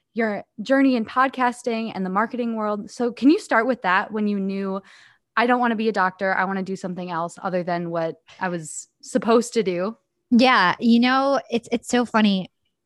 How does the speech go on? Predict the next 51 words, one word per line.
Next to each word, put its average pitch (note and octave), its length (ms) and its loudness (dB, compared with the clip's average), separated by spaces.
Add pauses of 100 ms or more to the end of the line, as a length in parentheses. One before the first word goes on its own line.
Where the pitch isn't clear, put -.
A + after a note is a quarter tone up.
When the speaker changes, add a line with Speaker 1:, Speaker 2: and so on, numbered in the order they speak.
(200)
Speaker 2:
I A3+ 120 0
come C4 240 0
from B3+ 120 4
a A#3+ 60 4
family G3+ 360 2
of F3 80 -2
doctors, E3 380 0
like D3 160 -6
you D#3+ 80 -4
said. D3+ 240 -2
I D#3 100 0
have D#3+ 340 -2
three A3 180 2
siblings. E3+ 600 -8
They D#3+ 220 -4
all G3 200 0
went F3 240 0
to F3 100 -6
med D3+ 180 -2
school. D3+ 540 -2 (220)
I G3 80 2
have - 160 -6
cousins A3+ 420 2
who A#3 100 0
live G3 280 2
down F3+ 200 4
the F3 60 4
street, D#3+ 640 -2
and E3 340 0 (240)
three G3+ 200 2
of E3 80 0
them, E3 200 2
and E3+ 80 -2
they F3+ 220 0
all F3+ 220 2
went D3+ 180 -6
to - 100 -16
med D3+ 200 -10
school. D#3 400 0
And F3 160 4
so F3+ 180 4
my F#3+ 160 6
immediate A#3 560 6
family, G3+ 540 -2 (400)
out G#3 140 2
of G3+ 140 2 (120)
eight C4 260 4
children, G3 460 2
I F3+ 100 0
was F#3 140 0
the G3+ 180 0